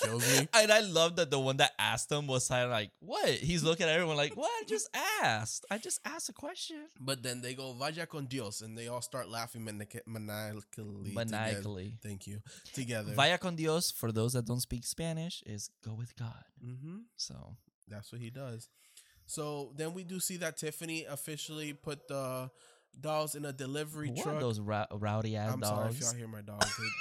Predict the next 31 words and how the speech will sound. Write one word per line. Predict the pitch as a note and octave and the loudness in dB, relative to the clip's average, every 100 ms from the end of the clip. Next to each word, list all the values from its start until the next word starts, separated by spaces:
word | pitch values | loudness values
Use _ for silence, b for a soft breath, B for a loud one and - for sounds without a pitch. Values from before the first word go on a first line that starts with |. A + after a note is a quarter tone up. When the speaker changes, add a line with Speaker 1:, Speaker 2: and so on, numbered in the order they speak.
| - | 2
Speaker 1:
this | B4 - | 2 0
is | - G#5 F5 - - - - - - - - - | -2 -4 -8 -10 -6 -6 -8 -16 -6 -2 0 4
Speaker 2:
<laughs> | |
They | C#3 | 6
miss | B2 A2 | 6 4
their | - G#2+ | 4 2
daddy. | G#2+ G2+ G#2 G#2+ | 2 2 2 -2
Speaker 1:
They | A2+ | -6
do | G#2 G#2+ | -10 -10
miss | G2+ G#2 - | -10 -10 -12
me. | F#2 G#2 B B B B | -14 -16 B B B B
Uh, | A2+ A2+ A2 G#2+ - | -8 -4 -4 -6 -10
yeah, | A#2 G#2+ | -8 -8
she | - B2 | -8 -6
send | - C#3 C#3+ | -6 -6 -6
them | C#3 - | -8 -8
off. | B2+ C3 - B B | -8 -8 -12 B B
But | C#3 F3 F3 | -4 -4 -4
you | |
know | A3 A#3+ | -8 -6
what | B3 | -4
I | G#3+ | -6
realized | F#3 F#3+ F#3+ F#3+ | -6 -8 -8 -10
in | F3 F3 | -12 -12
this | E3+ | -12
scene? | - D#3 E3 F3 | -12 -12 -12 -8
Speaker 2:
What? | G2+ - _ _ _ _ _ _ | -8 -8 _ _ _ _ _ _
Speaker 1:
She's | - F3 - | -12 -12 -12
coming | G#3 G#3 A3 | -12 -10 -8
from | G3+ F3+ | -10 -10
the | D3 | -8